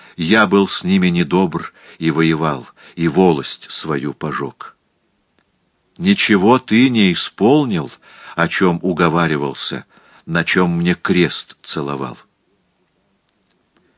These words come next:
В сердцах Рюрик отнял у Всеволода все города,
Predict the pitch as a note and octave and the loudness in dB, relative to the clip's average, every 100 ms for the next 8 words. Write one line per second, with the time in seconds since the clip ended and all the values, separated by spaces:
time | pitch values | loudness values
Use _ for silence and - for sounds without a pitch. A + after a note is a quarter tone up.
0 | _ _ _ _ _ _ - B2 C#3 - | _ _ _ _ _ _ -4 0 0 2
1 | D#3+ E3+ C#3+ - - _ - G#2 C3 C#3+ | 2 2 0 -8 -14 _ -2 2 4 4
2 | C3+ - B2+ - A2 G#2 - - G#2+ G2 | 2 2 0 0 0 0 0 0 2 2
3 | F2+ D#2+ - - F2+ D2 D#2 D#2 D#2 A#2 | -2 -2 -4 -2 0 0 0 0 2 2
4 | C#3 | 2